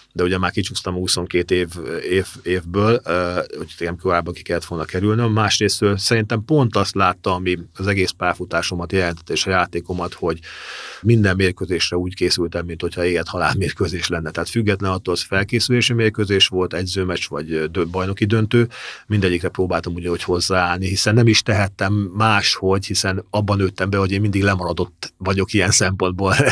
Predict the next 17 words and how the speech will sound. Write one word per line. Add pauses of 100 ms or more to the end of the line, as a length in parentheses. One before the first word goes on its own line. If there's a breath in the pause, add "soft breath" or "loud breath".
(100)
<laughs>
mármint
olyan
szempontból,
hogy
ugye
nem,
nem
korán
kezdtem,
hanem
később
kezdtem,
és
ezért
mindig
me-,